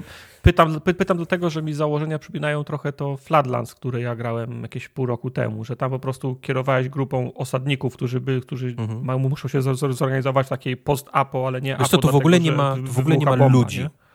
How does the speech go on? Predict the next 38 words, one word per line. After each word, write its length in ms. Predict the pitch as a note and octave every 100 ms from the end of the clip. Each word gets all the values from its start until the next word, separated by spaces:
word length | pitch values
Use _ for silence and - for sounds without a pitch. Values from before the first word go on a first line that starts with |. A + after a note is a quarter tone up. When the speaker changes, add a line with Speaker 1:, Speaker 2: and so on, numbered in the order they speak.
| -
Speaker 2:
Tu 100 | A2+
w 80 |
ogóle 220 | A#2 C#3 C#3
nie 140 | C3
ma, 300 | B2+ A#2+ A#2+ - -
nie 160 | A#2+
widzisz 260 | B2+ F#3+ G3+
Speaker 1:
A, 60 | B2
Speaker 2:
w 20 |
żadnym 340 | C#3 C#3 C#3
momencie, 380 | B2 A#2+ B2 B2+
Speaker 1:
okej. 100 | B2+
Speaker 2:
nie 100 | A#2
widzisz 460 | A2+ A#2+ A#2 A2 -
ludzi, 440 | B2 A#2 G2 F#2+ - _ _
co 140 | - G#2
jest, 360 | G#2 - -
co 160 | - A2
jest 240 | G#2+ -
też, 400 | - G#2 - -
e, 320 | A2 G2+ G2+ G#2 - - - _ _ _
e, 500 | G#2 G2 G2 G2 G2+ - _ _ _
Speaker 1:
Czyli 0 |
takie 140 | A#2+
Speaker 2:
zastanawiające, 500 | A2 - C3 G#2+ G#2+
Speaker 1:
globalne 300 | A2 A#2+ A2+
ujęcie. 240 | A2 A2 A2
Speaker 2:
więc 220 | A2 A#2+
to 120 | -
musi 300 | A#2 C3 -
być 160 | A#2 A2+
bardziej 300 | A2+ A2 A2+
takie 240 | A2 -
globalne. 560 | G#2+ A2 G#2 G#2 A2 D3 - - - _
A 80 | B2+
mówię, 220 | C3+ G#2+
za-, 100 | G#2 - - C3
z-, 140 | A2